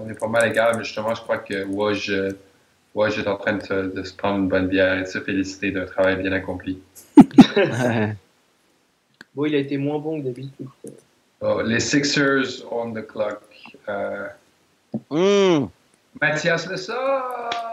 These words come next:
Speaker 1: aux Sixers.
Speaker 3: Oh.
Speaker 1: Pas, pas, attendez, je l'avais, je pense, dans mon mock aux Sixers, à peu près au, au pick cinquante.
Speaker 2: Ah, je suis content.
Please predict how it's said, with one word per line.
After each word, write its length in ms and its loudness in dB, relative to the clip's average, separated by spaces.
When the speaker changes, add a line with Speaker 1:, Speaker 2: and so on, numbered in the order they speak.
Speaker 1:
aux 60 -2
Sixers. 460 -6
Speaker 3:
Oh. 320 6
Speaker 1:
Pas, 160 -4
pas, 60 -4
attendez, 240 -4
je 80 -2
l'avais, 280 2
je 40 -6
pense, 180 -2
dans 120 -6
mon 140 -6
mock 200 -6
aux 60 -8
Sixers, 420 -8
à 80 2
peu 200 -6
près 440 0
au, 80 2
au 120 -8
pick 240 -12
cinquante. 340 -12
Speaker 2:
Ah, 260 2
je 100 0
suis 140 -4
content. 480 -4